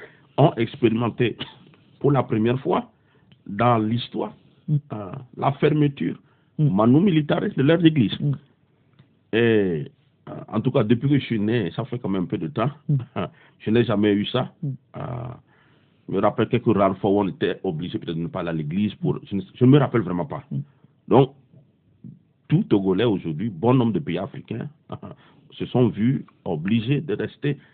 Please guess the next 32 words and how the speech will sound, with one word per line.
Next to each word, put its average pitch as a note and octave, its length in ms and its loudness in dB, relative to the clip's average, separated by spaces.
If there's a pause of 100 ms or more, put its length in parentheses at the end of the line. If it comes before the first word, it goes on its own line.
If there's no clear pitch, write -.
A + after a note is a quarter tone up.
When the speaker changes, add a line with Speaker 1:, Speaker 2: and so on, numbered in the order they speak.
(300)
Speaker 1:
à C#3+ 240 2
la A#2+ 200 -2
maison G#2+ 400 -2
le F2+ 140 -4
dimanche. D#2 400 -4 (400)
Alors, D3 340 8
on C3+ 100 2
fait B2 180 -2
quoi ? D#2+ 180 -10 (1600)
Certains A2 580 -2
disent G#2 280 -4
non, B2 420 4 (120)
Speaker 2:
Mm. F#3 40 -6 (120)
Speaker 1:
on A2 120 0
devrait A2+ 340 0
laisser. G2+ 460 -4
J'ai D3+ 160 4
même F3 280 4
vu C#3+ 320 2
un - 100 0
message B2 520 2
d'un F#2 200 -2
pasteur C3 580 -6
qui A#2 160 -6
dit, A2+ 300 -4 (540)
euh, D#2+ 260 -6 (640)
qu'il C3 160 2
demande A2 320 4
au F#2+ 80 2
chef, A2 340 -2
euh, D#2+ 220 -2 (440)
euh, - 40 -16